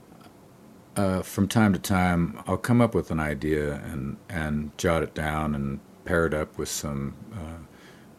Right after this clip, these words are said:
maybe some guitar stuff that I have tucked away somewhere.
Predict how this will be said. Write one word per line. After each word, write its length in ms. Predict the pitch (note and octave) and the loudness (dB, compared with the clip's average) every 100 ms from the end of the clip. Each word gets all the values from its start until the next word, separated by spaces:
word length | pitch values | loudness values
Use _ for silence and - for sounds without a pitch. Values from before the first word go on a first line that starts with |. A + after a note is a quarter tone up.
| - | -2
maybe 220 | E2+ D#2+ | 0 0
some 200 | - D#2 | -2 -4
guitar 380 | C#2+ - D#2 D2 | -6 -2 -2 -2
stuff 460 | - D2+ C#2+ - - | -4 -4 -4 -6 -6
that 100 | D#2 | -4
I 120 | D2 | -2
have 220 | D2+ C#2+ | -2 -4
tucked 280 | - D#2 - | -4 -6 -2
away 240 | D2 D2 | 0 0
somewhere. 500 | C#2 D2+ D2 D2 D2 | -2 -4 -4 -4 -6